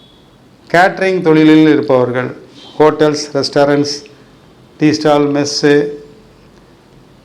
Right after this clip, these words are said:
சாப்பிடக்கூடிய பொருட்களை தயார் செய்து தொழிலாக செய்து கொண்டிருப்பவர்களுக்கு மிக, மிக அருமையாக இருக்கிறது கால நேரங்கள்.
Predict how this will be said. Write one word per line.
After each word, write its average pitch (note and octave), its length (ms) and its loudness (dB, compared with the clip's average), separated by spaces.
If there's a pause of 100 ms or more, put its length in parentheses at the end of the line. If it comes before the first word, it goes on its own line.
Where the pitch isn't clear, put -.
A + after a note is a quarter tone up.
(340)
சாப்பிடக்கூடிய E3+ 800 2 (280)
பொருட்களை D#3 420 2 (160)
தயார் D#3 360 2
செய்து D3+ 280 0 (200)
தொழிலாக D3 420 2 (300)
செய்து D3 280 2
கொண்டிருப்பவர்களுக்கு C3+ 720 -2 (160)
மிக, D#3 260 -4 (120)
மிக D3+ 220 -4 (140)
அருமையாக C3+ 480 -4
இருக்கிறது B2+ 440 -8 (760)
கால C#3 320 2
நேரங்கள். B2+ 400 -8